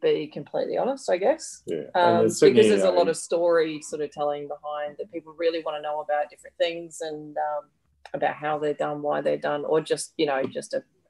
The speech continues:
Speaker 1: a, a good story or a good
Speaker 2: Yeah,
Speaker 1: yarn.
Speaker 2: yeah.
Speaker 1: And, um, so, I don't know, like, we've, I guess, relatively recently been on the Instagram and we've had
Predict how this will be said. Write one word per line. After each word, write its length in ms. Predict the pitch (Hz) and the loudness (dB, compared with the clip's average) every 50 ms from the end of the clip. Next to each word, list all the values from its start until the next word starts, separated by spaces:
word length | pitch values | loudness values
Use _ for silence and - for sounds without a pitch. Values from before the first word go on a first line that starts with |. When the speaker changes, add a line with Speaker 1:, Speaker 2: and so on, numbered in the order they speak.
| - | -8
Speaker 1:
a, 140 | 165 160 156 156 - _ _ _ - | -8 -8 -8 -10 -14 _ _ _ -6
a 80 | 175 156 | -6 -4
good 160 | - 165 151 | -2 -4 -4
story 500 | - - - 165 165 170 165 160 156 - _ _ - | -4 -4 -2 -2 0 0 -2 -2 -4 -6 _ _ -6
or 80 | - 165 | -4 0
a 40 | 156 | 4
good 100 | 113 107 101 95 | 6 6 8 8
Speaker 2:
Yeah, 80 | 90 85 | 6 4
Speaker 1:
yarn. 280 | 90 90 90 - - - _ - - - - - - _ _ _ _ _ - | 4 2 0 -2 -4 -8 _ -20 -20 -20 -20 -20 -20 _ _ _ _ _ -4
Speaker 2:
yeah. 60 | 175 | -2
Speaker 1:
And, 260 | 170 170 170 170 170 | -2 -2 -2 0 0
um, 280 | 175 175 175 175 180 185 | 0 0 0 -2 -4 0
so, 260 | - 214 208 202 - 208 _ _ _ - - | 4 6 6 6 4 0 _ _ _ 2 4
I 80 | 226 | 4
don't 100 | 240 254 | 6 6
know, 200 | 254 233 196 180 - _ - | 6 4 4 2 -2 _ -2
like, 240 | - 185 180 - - _ | 0 2 2 0 -2 _
we've, 260 | - 196 190 190 175 - _ _ _ _ _ _ _ _ _ _ - - | -4 -2 -2 -2 -4 -8 _ _ _ _ _ _ _ _ _ _ -8 -6
I 100 | 180 165 | -6 -4
guess, 300 | - 196 180 - - - | -4 -6 -6 -8 -8 -2
relatively 800 | 170 180 185 185 190 196 180 190 185 165 - 170 170 170 151 147 | 4 6 6 6 6 2 0 -4 -6 -6 -4 -4 -4 -4 -6 -8
recently 800 | 151 156 170 175 180 180 175 - - 185 190 - 180 165 170 160 | -8 -6 -4 -4 -4 -4 -6 -6 -6 -6 -4 -2 -2 -2 -2 0
been 300 | 156 160 160 156 156 156 | 0 0 0 0 -2 -2
on 360 | 151 151 151 151 147 151 151 _ _ _ _ _ - | -2 -2 -4 -6 -8 -10 -12 _ _ _ _ _ 0
the 60 | 185 | 0
Instagram 960 | 185 160 156 151 147 - - 160 147 - 160 156 151 151 151 147 151 147 147 147 | 2 2 2 -2 -4 -4 -6 -6 -4 -2 -2 0 0 0 0 -2 -2 -2 -4 -4
and 260 | 143 143 143 143 147 - _ _ _ _ _ _ _ _ _ - | -6 -6 -8 -12 -14 -18 _ _ _ _ _ _ _ _ _ -6
we've 280 | 160 151 151 147 - _ - | -4 -2 -2 -4 -6 _ -2
had 260 | 160 147 139 - - | 0 0 0 0 -4